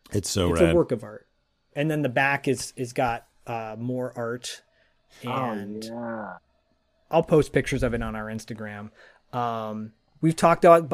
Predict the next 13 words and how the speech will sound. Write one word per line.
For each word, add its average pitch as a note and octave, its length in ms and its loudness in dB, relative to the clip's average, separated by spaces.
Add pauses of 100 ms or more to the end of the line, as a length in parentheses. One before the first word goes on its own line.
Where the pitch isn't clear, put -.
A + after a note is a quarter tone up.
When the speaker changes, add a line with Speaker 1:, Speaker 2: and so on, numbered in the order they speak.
Speaker 2:
about C#3+ 300 4
the C3+ 80 4
Blood B2+ 380 2
Brothers D3 360 4
mix C#3 320 0
on C#3 140 -2
our C3+ 100 -2
show C#3 300 2
before. C3+ 720 0 (360)
Go F3+ 140 6
back F3+ 220 4
to E3+ 120 2
our C3 260 4